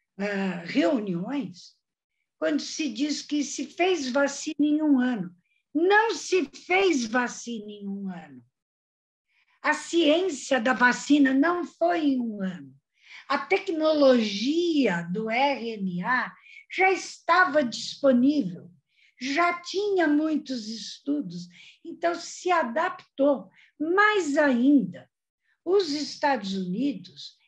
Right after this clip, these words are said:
e Ingla-, e o Reino Unido e pa-, alguns países da Europa já estudavam coronavírus, porque já tinha tido uma infecção não igual à do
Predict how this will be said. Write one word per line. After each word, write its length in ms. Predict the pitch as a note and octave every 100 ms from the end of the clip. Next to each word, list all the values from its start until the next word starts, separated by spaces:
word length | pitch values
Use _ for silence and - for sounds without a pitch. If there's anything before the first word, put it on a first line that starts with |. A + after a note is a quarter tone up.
| _ _
e 500 | C#4+ E4+ F#4 D#4+ - -
Ingla-, 520 | A#3+ A3+ G3 F#3 F3+ -
e 140 | G#3
o 80 | F#3+
Reino 380 | F3+ A#3+ G#3 E3+
Unido 400 | G3+ C#4+ A3+ A3
e 80 |
pa-, 240 | B3+ - C4+
alguns 380 | A#3+ A#3 E4 -
países 340 | - A3 F#3+
da 80 | F3
Europa 580 | E3+ F#3 C4 D#4 G3+ F3+ _ _ - - A#3+
já 300 | C4+ F4+ F#4+
estudavam 960 | D#4 - - C#4 A3+ C#4 F4 C#4 C#4 C#4
coronavírus, 1300 | C4+ C4+ C4+ C4 B3 F#3+ A3 A#3 F3 C#3+ C3+ - _ _ _ _ _ _ _ _ _
porque 340 | C#4 C#4 D#4 D4
já 220 | D4+ D#4
tinha 520 | D#4 F4+ A4+ G#4 F4+
tido 480 | - E4 F4 B3 B3
uma 160 | A#3+ A3
infecção 720 | G#3+ - F#3 F3+ - B3+ C#4+
não 400 | A3+ A3 C4+ D4+
igual 720 | C#4 G3+ G#3+ A#3 A3+ G3 F#3 -
à 180 | G3
do 360 | F#3+ F3+ F#3+ F3